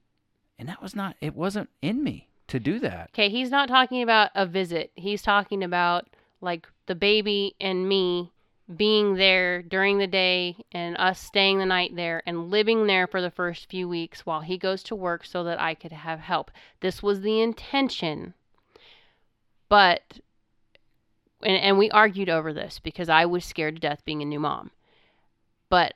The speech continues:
Speaker 2: I'm glad that he put his foot down and that we agreed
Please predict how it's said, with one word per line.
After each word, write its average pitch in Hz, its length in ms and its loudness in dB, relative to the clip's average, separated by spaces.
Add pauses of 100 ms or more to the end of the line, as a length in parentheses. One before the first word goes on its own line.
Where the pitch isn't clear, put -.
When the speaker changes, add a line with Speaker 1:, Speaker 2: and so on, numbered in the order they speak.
Speaker 2:
I'm 175 180 2
glad 175 400 4
that 165 100 -4
he 175 120 -6
put 156 180 -2
his 147 140 -4
foot - 240 -10
down 151 320 -4
and 156 200 -6
that 151 200 -4
we 151 320 -6 (120)
agreed 160 800 -4